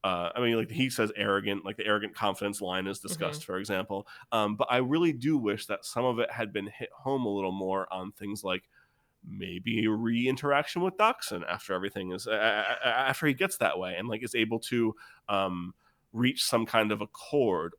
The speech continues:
Speaker 1: Or if you wanna drive Dockson's character the other direction completely, you could have him, you could have him turn on an Ellen that has become more confident and self-assured, like the nobleman that, that, that usually used to exist
Speaker 2: Yeah.
Speaker 1: or something like that. Like, there were a lot of ways to take that, and I really do wish that,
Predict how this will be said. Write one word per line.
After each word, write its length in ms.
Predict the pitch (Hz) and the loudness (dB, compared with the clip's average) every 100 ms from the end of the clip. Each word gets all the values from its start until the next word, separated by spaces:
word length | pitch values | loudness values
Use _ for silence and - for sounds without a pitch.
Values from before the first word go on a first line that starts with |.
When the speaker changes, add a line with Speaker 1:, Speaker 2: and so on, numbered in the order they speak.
| - | 2
Speaker 1:
Or 340 | 170 214 185 | 6 8 8
if 120 | 151 147 | 4 4
you 60 | |
wanna 220 | 147 151 | 6 6
drive 220 | 139 139 131 | 6 4 4
Dockson's 360 | 127 - 120 | 0 -2 -8
character 320 | - 131 131 | -4 -4 -4
the 180 | 90 110 | -6 -4
other 280 | 113 123 123 | 2 2 2
direction 500 | 110 104 139 - 110 | 0 2 2 0 -6
completely, 460 | 107 104 - 190 101 | -4 -4 -2 0 0
you 120 | 101 | -4
could 100 | 104 | -6
have 180 | 107 107 | -2 0
him, 220 | 110 107 92 | 0 -2 -4
you 120 | 117 | -4
could 80 | 117 | 0
have 120 | 110 | 0
him 120 | 107 | -2
turn 420 | - - 127 120 - | -4 2 4 4 2
on 360 | 104 104 104 - - | 2 2 0 -6 -6
an 100 | 120 120 | -4 0
Ellen 260 | 107 104 104 | 2 2 0
that 120 | 101 | -4
has 120 | 104 | -6
become 320 | 113 - 156 | -10 -4 -2
more 240 | 123 95 90 | -2 -4 -4
confident 520 | - 104 95 104 90 | -2 -2 -2 -6 -6
and 80 | 98 | -4
self-assured, 500 | 98 101 - 123 107 | -6 -6 -4 0 2
like 200 | 107 - | 2 2
the 100 | 104 | 0
nobleman 600 | 104 104 101 98 95 98 | 2 2 2 0 -2 -2
that, 160 | 95 - - | -4 -4 -10
that, 140 | 95 - | -10 -8
that 120 | 104 101 | -8 -2
usually 320 | 180 135 98 | 0 0 -2
used 220 | 107 - | -4 -10
to 100 | - | -8
exist 320 | - 156 - | -4 -4 -6
Speaker 2:
Yeah. 0 | |
Speaker 1:
or 20 | - | -12
something 220 | - 107 | -14 -12
like 160 | 107 | -4
that. 280 | 160 143 80 - - - | 2 2 0 -8 -8 0
Like, 180 | 107 - - - | 0 0 -4 6
there 100 | 151 | 8
were 100 | 147 | 8
a 60 | |
lot 160 | 151 156 | 8 6
of 80 | 139 | 4
ways 180 | 120 117 | 2 -2
to 60 | |
take 300 | - 127 127 | -8 -6 -4
that, 180 | 92 80 | -2 -2
and 80 | 95 | -2
I 60 | |
really 320 | 95 101 104 101 | 0 0 -2 -2
do 240 | 101 92 | -4 -4
wish 300 | 90 95 - | -4 -8 -6
that, 240 | 85 82 | -4 -4